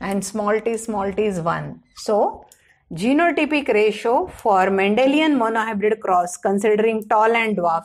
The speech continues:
is one is to two is to one. If you write this with proper explanation, definitely you will get five marks.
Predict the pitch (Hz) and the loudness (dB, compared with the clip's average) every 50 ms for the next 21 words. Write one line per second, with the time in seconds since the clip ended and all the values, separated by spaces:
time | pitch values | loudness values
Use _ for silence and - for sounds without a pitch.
0 | - - 202 196 180 180 175 180 185 196 208 220 220 214 - - - 403 480 480 | -6 -4 -2 -2 -2 -2 -4 -2 -2 0 0 0 0 -2 -2 -2 0 0 0 0
1 | - - _ _ _ _ - 190 180 180 185 180 185 - - 214 185 180 175 165 | -4 -20 _ _ _ _ -6 -2 -2 0 -2 -2 -4 -6 -2 -2 -2 -2 -4 -8
2 | 165 170 165 170 - _ _ _ _ _ _ _ _ - - 202 196 - 214 196 | -10 -12 -12 -14 -16 _ _ _ _ _ _ _ _ -6 -4 -4 -4 -2 0 0
3 | 185 190 196 262 311 254 202 160 156 151 151 156 - - - - - _ _ _ | 2 2 2 2 0 -2 -4 -4 -6 -6 -6 -8 -8 -10 -12 -14 -16 _ _ _
4 | _ _ - 202 165 170 170 170 - - - _ _ - - 175 - 233 - 233 | _ _ -12 -4 0 0 -2 -2 -4 -16 -20 _ _ -2 0 0 0 2 0 0
5 | 226 220 185 170 - - - 196 190 185 180 165 160 165 - - - 160 139 - | 0 2 0 -2 -4 -8 -6 -4 -2 -2 -2 -4 -4 -6 -8 -8 -8 -8 -8 -8
6 | - - _ _ _ _ _ _ _ _ _ _ _ _ _ _ _ _ _ _ | -10 -14 _ _ _ _ _ _ _ _ _ _ _ _ _ _ _ _ _ _
7 | _ _ _ _ _ - 170 165 202 214 208 208 277 262 175 170 160 156 156 190 | _ _ _ _ _ -16 -4 0 0 0 0 0 -2 -2 0 0 -2 -4 -4 -4
8 | 233 285 277 233 165 170 165 165 185 175 175 180 180 175 180 - - 160 151 156 | -2 -2 -2 -2 -2 -2 -2 -2 -2 -2 0 -2 -2 -2 -4 -8 -8 -8 -8 -8
9 | 160 151 147 147 151 _ - - - - | -10 -12 -12 -14 -14 _ -18 -18 -18 -18